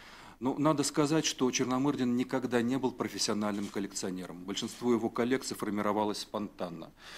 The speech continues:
То есть, если мы будем говорить о коллекции живописи, то часть картин дарили его друзья,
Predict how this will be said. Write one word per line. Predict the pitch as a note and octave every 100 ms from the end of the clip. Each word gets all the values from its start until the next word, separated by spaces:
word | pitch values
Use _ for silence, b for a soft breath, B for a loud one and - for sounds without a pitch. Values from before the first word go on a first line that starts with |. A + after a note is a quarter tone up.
| B
То | -
есть, | A#2+ D3+
если | D#3 C#3
мы | C#3
будем | C3+ C3
говорить | A#2+ C3+ B2+
о | B2
коллекции | C#3 B2+ - -
живописи, | C3 D3 C#3+ - -
то | F#2+ - A#2 - B B -
часть | - E3 -
картин | B2 A2+ - G2+
дарили | G2 G#2+ A#2+ A2+
его | F#2
друзья, | F#2 F#2 E2+ F2+ G#2